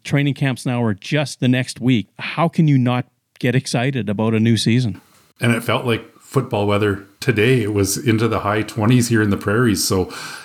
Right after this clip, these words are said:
Speaker 2: we're, we're well, spring just kind of showed up. We had snow less than two weeks ago,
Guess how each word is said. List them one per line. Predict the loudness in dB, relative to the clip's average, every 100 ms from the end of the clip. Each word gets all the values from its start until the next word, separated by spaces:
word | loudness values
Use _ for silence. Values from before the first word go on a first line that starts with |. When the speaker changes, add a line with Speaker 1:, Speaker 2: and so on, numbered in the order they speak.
| -20 _ -4
Speaker 2:
we're, | 0 0 2
we're | 2 2
well, | 2 0 -2 -4
spring | 0 2 4 4
just | 2 0
kind | 0 0
of | 0 -4 -6
showed | 0 2 2
up. | -2 -2
We | -2
had | 0 0
snow | 0 2 2 2 -2 -14 _ _ -20 -10
less | -4 -4 0
than | 0
two | 2 2
weeks | 2 0
ago, | 2 2 0